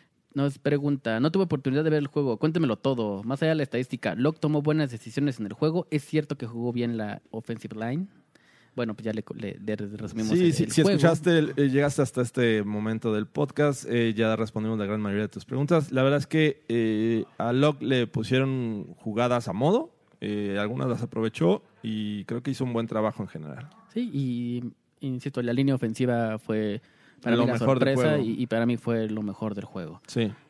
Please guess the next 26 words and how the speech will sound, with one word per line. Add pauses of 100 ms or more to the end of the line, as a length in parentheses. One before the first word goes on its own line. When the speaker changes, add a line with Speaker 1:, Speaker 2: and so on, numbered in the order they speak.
(100)
Speaker 1:
Em, (180)
aquí
tenemos
otra, (380)
dice (1120)
Givanle, (800)
eh,
"Lo
que
le
puedo
decir
es
que (220)
Locke
tiene
un
gran
brazo, (100)
tiene
potencia
y
se
mueve
bien
atrás,